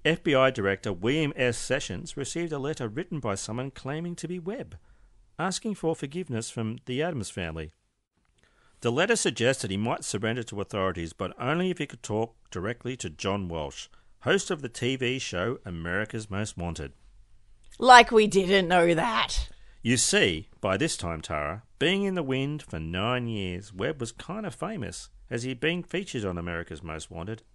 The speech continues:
Speaker 1: and in episodes of Unsolved Mysteries.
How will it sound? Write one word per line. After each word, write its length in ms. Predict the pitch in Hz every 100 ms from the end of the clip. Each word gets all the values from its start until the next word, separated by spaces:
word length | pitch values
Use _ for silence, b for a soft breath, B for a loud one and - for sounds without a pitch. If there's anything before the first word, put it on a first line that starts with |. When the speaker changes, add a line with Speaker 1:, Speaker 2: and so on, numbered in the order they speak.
| -
Speaker 1:
and 260 | 160 180
in 140 | 147 117 143
episodes 640 | 143 139 92 92 107 101
of 200 | 82 - - - -
Unsolved 720 | 82 82 82 - 82 80 -
Mysteries. 1000 | 76 76 - - 65 69 64 - - -